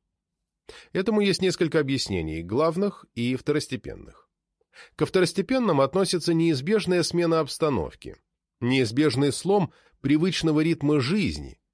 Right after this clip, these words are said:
неизбежное возникновение огромного количества новых людей. А вот новых людей Габриэль как раз не любит, особенно если они надолго вторгаются в его жизнь и пытаются завязать с ним какие-то отношения.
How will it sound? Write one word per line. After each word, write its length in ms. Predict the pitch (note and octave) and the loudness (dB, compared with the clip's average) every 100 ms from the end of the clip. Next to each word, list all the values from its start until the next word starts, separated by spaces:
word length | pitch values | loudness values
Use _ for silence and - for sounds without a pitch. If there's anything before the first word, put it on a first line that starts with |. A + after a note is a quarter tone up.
| _ _ - | _ _ -4
неизбежное 720 | B2+ B2+ F#2+ G#2+ B2+ C3+ D#3+ | 2 2 4 2 2 2 2
возникновение 840 | D3+ A#2+ B2 - A2+ A#2+ D3+ D#3 C3+ | 4 2 0 2 2 2 2 2 0
огромного 500 | G2+ B2 C3 D3 D#3+ | 2 2 2 2 2
количества 680 | D#3+ A#2 F2+ A#2 - C#3 | 0 0 -2 -4 -2 0
новых 360 | A#2+ G2+ G#2+ - | 2 2 0 -2
людей. 460 | F3 E3 F2+ C#2 _ _ _ _ _ _ _ _ _ - | -4 -4 -6 -8 _ _ _ _ _ _ _ _ _ -2
А 120 | C3+ | 2
вот 180 | C3+ B2+ | 4 4
новых 280 | D3 C#3+ C#3 | 4 2 2
людей 300 | D3+ D#3 A3 | 0 2 0
Габриэль 360 | C3+ A2 C#3+ | 0 0 0
как 220 | B2 A#2+ B2 | 0 -2 0
раз 200 | B2+ B2 | -2 -2
не 140 | A2+ | -4
любит, 420 | D2 - - _ _ - | -4 -10 -18 _ _ -2
особенно 520 | C3+ - A#3+ B3+ F#3+ | -2 0 -2 0 0
если 280 | E3+ - D#3+ | -2 0 0
они 220 | E3 G3 | 2 2
надолго 480 | E3 A2+ F3 F#3 E3+ | 2 2 0 2 -2
вторгаются 680 | - B2+ A#2 D3+ D#3 D3+ | 2 0 2 2 2 0
в 60 | C3+ | 0
его 280 | C3 C3+ C3 | 2 2 2
жизнь 380 | D#3 A#3+ C3 - - - - | 0 0 -2 -6 -20 -20 -8
и 100 | D#3+ | -4
пытаются 840 | D#3+ D#3 E3 F#3 F3 - D#3 D3+ - | -2 -2 0 2 2 0 0 2 0
завязать 640 | A2 C3 D3 D3 C3+ A3+ | 0 2 2 2 2 0
с 80 | - | 0
ним 160 | F3 E3 | 0 2
какие-то 400 | D#3 E3+ E3+ D#3+ | 0 -2 -2 -2
отношения. 640 | D3 C3 - D2 C2 - | 0 -2 -2 -6 -10 -16